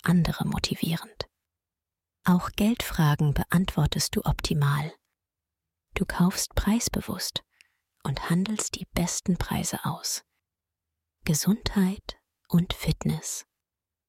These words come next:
Venus und Jupiter schenken dir viel Zuversicht. Es macht dir Freude, dir etwas Gutes zu gönnen, sei es beim Essen oder in der Pflege.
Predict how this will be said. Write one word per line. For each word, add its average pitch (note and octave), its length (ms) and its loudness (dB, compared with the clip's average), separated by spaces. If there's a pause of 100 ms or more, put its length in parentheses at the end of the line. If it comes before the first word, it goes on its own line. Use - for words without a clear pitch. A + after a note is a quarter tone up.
(320)
Venus A#3 440 2
und D#3 160 2
Jupiter F#3 560 0
schenken F3 400 2
dir E3 120 2
viel G#3+ 360 2
Zuversicht. - 800 -2 (960)
Es - 240 0
macht A3 240 0
dir G#3+ 100 2
Freude, D#3+ 640 0 (220)
dir - 120 -4
etwas - 340 -2
Gutes A3 420 0
zu - 120 -6
gönnen, D#3 360 -4 (840)
sei - 300 0
es - 140 -4
beim - 260 -2
Essen G#3 440 2 (600)
oder E3+ 400 2 (140)
in D#3+ 140 4
der F3 120 -2
Pflege. - 500 -6